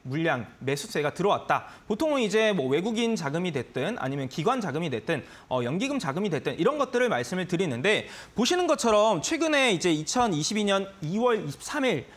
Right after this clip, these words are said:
그리고 공시와 오월 이십칠 일 공시를 먼저 체크한 다음 유월 구일자 공시에 대해서 제가 말씀을 드리도록 할 겁니다. 근데 보통 보시게 되면 이제 신탁 계약에 의한 취득 상황 보고서가, 어, 이월과 오월경에 발생을 했는데,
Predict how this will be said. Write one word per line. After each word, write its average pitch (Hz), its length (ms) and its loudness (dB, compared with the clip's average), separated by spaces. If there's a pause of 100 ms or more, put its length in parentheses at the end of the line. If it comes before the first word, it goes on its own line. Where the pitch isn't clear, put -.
그리고 156 220 -6
공시와 151 580 2 (200)
오월 202 280 2
이십칠 170 320 -4
일 311 140 -2
공시를 185 440 -2
먼저 139 220 -4
체크한 240 380 -2
다음 131 380 0 (220)
유월 202 280 2
구일자 208 460 -2
공시에 170 380 -2
대해서 139 220 -4
제가 131 140 -6
말씀을 165 500 0 (260)
드리도록 185 380 0
할 254 80 -2
겁니다. 110 460 -2 (320)
근데 202 120 0
보통 262 280 0
보시게 233 300 2
되면 254 280 2
이제 196 300 4
신탁 330 320 -2
계약에 285 300 4
의한 214 260 2
취득 339 280 -2
상황 233 300 0
보고서가, 170 640 2 (300)
어, 147 220 4
이월과 247 600 2
오월경에 175 540 2
발생을 196 400 -2
했는데, 180 580 2